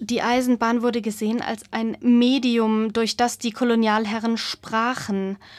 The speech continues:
und mit dem sich die Kolonialherren einritzten in unsere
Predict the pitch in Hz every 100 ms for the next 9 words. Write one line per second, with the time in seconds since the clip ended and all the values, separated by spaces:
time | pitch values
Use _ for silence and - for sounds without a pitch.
0 | - - - _ _ _ _ - 254 240
1 | - - 247 226 - 254 247 247 220 220
2 | 233 233 240 220 226 226 233 202 233 233
3 | 226 - 240 254 208 269 - - 247 -
4 | 247 240 240 226 202 220